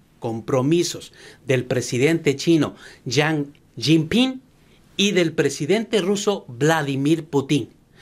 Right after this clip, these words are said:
de cooperar en la reducción de emisiones a pesar de sus propias rivalidades agudas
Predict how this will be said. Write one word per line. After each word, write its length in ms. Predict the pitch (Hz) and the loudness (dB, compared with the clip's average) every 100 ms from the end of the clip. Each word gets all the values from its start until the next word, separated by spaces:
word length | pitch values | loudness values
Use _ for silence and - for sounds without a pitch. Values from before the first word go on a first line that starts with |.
| - | -14
de 300 | 135 190 185 | 0 0 0
cooperar 760 | - 160 160 139 151 185 196 - _ - | 0 0 2 2 2 -2 -6 -10 _ -6
en 260 | 202 220 190 | -4 -2 0
la 120 | 160 | -2
reducción 580 | 135 120 113 - 185 160 | -2 -6 -8 -4 -4 -2
de 80 | |
emisiones 800 | 143 120 - 202 214 214 208 - - - - | -2 -4 -4 -2 -2 -2 -6 -8 -16 -20 -8
a 220 | 160 156 156 | -2 -2 -2
pesar 440 | 135 - 175 165 | -4 0 0 0
de 100 | 139 | -4
sus 240 | - 131 | -6 -12
propias 460 | - 185 196 175 135 | -6 -2 -2 0 -2
rivalidades 920 | 139 180 160 135 147 175 147 117 - _ _ - | 0 0 0 0 0 0 -2 -8 -16 _ _ -4
agudas 720 | 151 190 330 311 139 - - | -2 0 0 0 -2 -6 -18